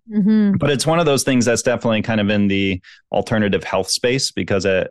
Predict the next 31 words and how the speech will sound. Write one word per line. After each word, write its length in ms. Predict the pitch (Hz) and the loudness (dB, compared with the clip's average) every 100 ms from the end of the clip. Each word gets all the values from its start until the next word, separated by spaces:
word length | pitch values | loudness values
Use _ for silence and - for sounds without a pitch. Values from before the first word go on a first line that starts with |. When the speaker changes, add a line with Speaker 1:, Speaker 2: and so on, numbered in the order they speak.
| - - | -8 -8
Speaker 2:
uh, 380 | 50 50 50 50 | -4 -4 -6 -6
has 240 | 98 104 101 | -6 -6 -4
not 220 | 101 - | -4 -2
been 360 | 101 95 90 - | -2 -2 -4 -4
F 160 | 104 - | -6 -4
D 140 | 98 | -2
A 120 | 95 | 0
approved 380 | 95 - 135 143 | -2 -2 -4 -2
today. 320 | - - - - - - - _ - | -4 -4 -6 -8 -18 -20 -20 _ -4
Um, 280 | 101 101 | 0 0
but 340 | 98 123 110 - | 0 -2 -2 -2
that 280 | 101 123 123 | -2 -2 0
being 220 | 120 104 | 0 0
said, 460 | - 120 113 92 - | 0 0 0 -2 -2
I, 180 | 95 98 101 | -2 -2 -2
I 40 | 113 | -2
just 200 | 139 - | -2 -2
find 160 | 139 | -2
it 60 | 107 | 0
fascinating 580 | 104 95 - 95 87 82 | -2 -2 -2 -2 -2 -4
because 240 | 78 95 | -6 -6
it 60 | 101 | -4
can 120 | 101 | -2
be 80 | 104 | 0
used 320 | 101 98 - | -2 -2 -6
in 260 | - 101 95 | -6 -4 -2
so 500 | - - - 135 135 | -2 -2 0 0 2
many 220 | 131 110 | 0 0
different 560 | 107 101 98 95 92 - - | -2 -4 -2 -2 -4 -6 -8
disciplines. 680 | 113 104 107 - 107 104 101 | -4 -2 -2 -2 0 0 0
So 400 | 104 95 95 | 0 0 0